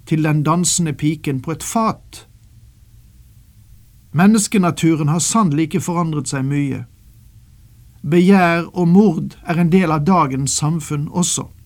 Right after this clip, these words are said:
Men disiplene hans kom og hentet liket og gravla det, og gikk så og fortalte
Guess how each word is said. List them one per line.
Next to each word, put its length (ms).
Men 160
disiplene 480
hans 260
kom 360
og 180
hentet 480
liket 560
og 200
gravla 480
det, 140
og 160
gikk 240
så 240
og 240
fortalte 480